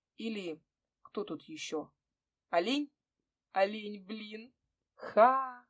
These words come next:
Хохот был такой, что задрожали стекла. У Петровой, катающейся по полу в коликах, действительно возникло ощущение, что квартира дрожит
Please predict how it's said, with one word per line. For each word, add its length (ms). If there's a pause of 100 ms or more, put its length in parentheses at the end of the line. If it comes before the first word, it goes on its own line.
(1120)
Хохот 480
был 180
такой, 380
что 180
задрожали 560
стекла. 580 (560)
У 120
Петровой, 420
катающейся 720
по 180
полу 320
в 200
коликах, 600 (400)
действительно 500
возникло 460
ощущение, 720 (240)
что 240
квартира 480
дрожит 440